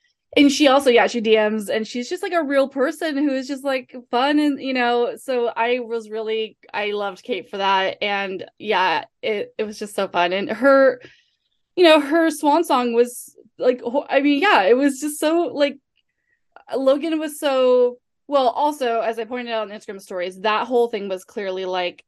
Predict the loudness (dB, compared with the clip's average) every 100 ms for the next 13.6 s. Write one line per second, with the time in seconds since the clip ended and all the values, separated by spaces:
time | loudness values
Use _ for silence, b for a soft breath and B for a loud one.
0 | _ -10 -8 -6 -4 -2 0 -2 -2 -4
1 | -4 -2 -2 -2 -4 -10 -14 -14 -8 -6
2 | -4 -2 -2 -4 -2 -2 -2 -4 -10 -4
3 | -2 0 -2 -2 -8 -10 -4 -4 -4 -6
4 | -8 -10 -6 -4 -4 -6 -10 -12 -4 -2
5 | -2 -6 b b b b b _ 2 6
6 | 8 6 6 2 -2 b _ -2 0 2
7 | 2 0 0 0 -2 -2 -2 -2 -4 -4
8 | -8 -4 -2 -2 -4 -6 -4 -4 -2 -4
9 | -6 -10 -12 -8 -6 -6 -6 -4 -2 0
10 | 0 0 0 -2 -2 -4 -8 -12 -10 -12
11 | -6 -6 -6 -4 -2 2 2 0 -2 -6
12 | -6 -4 -6 -8 -6 -4 -4 -4 -4 -6
13 | -6 -6 -2 -2 -2